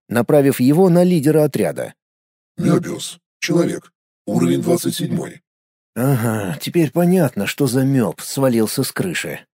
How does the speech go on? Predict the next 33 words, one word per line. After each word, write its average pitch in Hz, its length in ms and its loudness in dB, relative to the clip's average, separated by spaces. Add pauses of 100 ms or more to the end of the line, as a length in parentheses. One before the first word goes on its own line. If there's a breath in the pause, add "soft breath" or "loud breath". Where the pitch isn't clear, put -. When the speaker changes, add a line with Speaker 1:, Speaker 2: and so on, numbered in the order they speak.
(240)
Speaker 1:
Светлов 165 560 2
не 208 120 4
смог 214 380 2
сдержать 135 580 0
улыбки. 139 540 -2 (560)
И 107 140 -4
как 165 280 0
он 170 140 4
успел 170 340 0
такой 170 280 0
уровень 143 400 2
набить? 131 520 -2 (460)
Хотя, 165 280 -4
если 147 280 -2
судить 135 420 -2
по - 80 -6
этому 127 340 0
парню, 107 520 -2 (100)
то - 140 -6
остальные 151 600 0
не 139 140 2
так 139 200 -2
уж 131 140 -4
и 135 60 0
сильно 127 380 -2
от 113 100 -6
него 123 200 2
отстали. 101 560 -4 (500)
Да 113 340 -2
уж, - 380 -6
права 120 400 -2
была 131 240 0
Оксана. 90 520 -4